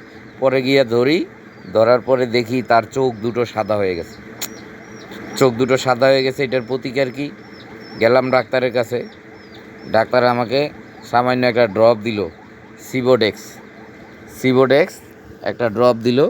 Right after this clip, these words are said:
সেই ড্রপটা আমি পপুলার কোম্পানির, এই দুই দিন ব্যবহার করার পরে প্রায় এখন, এখনও ঘোলা আছে চোখ, কিন্তু আপনার প্রায়, মানে, এখন সে দেখতে পারে, এখন সে দলের সাথে দৌড়ায়, উল্টা পাশে দৌড়ায় না।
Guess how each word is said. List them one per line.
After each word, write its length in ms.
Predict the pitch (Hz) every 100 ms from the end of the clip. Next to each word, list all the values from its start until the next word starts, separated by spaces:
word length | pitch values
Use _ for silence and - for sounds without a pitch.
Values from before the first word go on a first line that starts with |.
| - - - -
সেই 440 | 113 113 107 110 90
ড্রপটা 560 | 117 120 - 135 170 - - - - -
আমি 200 | 101 104 98
পপুলার 400 | 127 110 120 117
কোম্পানির, 500 | 123 113 123 123 196 - - - - -
এই 400 | - 131 135 135
দুই 180 | 117 139
দিন 220 | 139 139
ব্যবহার 380 | 131 123 127 120
করার 280 | 123 127 123 123
পরে 240 | 127 131 127
প্রায় 340 | 131 127 120
এখন, 480 | 117 117 135 147 156 - - - - -
এখনও 380 | 123 156 180
ঘোলা 280 | 156 147 165
আছে 280 | 165 147 160
চোখ, 280 | - 143 - - - - -
কিন্তু 500 | 120 123 110 131 120 101
আপনার 460 | 110 107 113 110 104 - - - - - -
প্রায়, 340 | 123 123 123 -
মানে, 220 | 120 127
এখন 300 | 107 127 143
সে 140 | 127 131
দেখতে 280 | 131 139
পারে, 200 | 117 113
এখন 260 | 104 113 120
সে 160 | 113 120
দলের 280 | 117 117
সাথে 240 | 110 113 113
দৌড়ায়, 320 | 110 110 117
উল্টা 220 | 117 110
পাশে 240 | 107 107 110
দৌড়ায় 320 | 104 101 107
না। 160 | 120